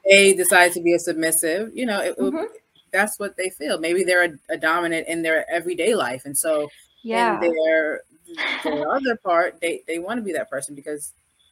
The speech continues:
Speaker 1: they may be exhausted from dominating all day and doing all that.
Speaker 2: Yeah.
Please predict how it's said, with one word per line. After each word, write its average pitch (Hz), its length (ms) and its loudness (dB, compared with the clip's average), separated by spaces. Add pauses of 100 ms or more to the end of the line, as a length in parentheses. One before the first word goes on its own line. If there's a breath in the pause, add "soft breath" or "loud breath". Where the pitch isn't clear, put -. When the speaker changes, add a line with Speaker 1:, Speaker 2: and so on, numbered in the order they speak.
(100)
Speaker 1:
they 247 120 -2
may 226 120 -2
be 208 80 0
exhausted 180 500 -2
from 151 160 -6
dominating 143 420 -6
all 131 140 -4
day 135 240 -4
and 277 80 -4
doing 277 140 -4
all 330 80 -2
that. 269 400 -2
Speaker 2:
Yeah. - 60 -10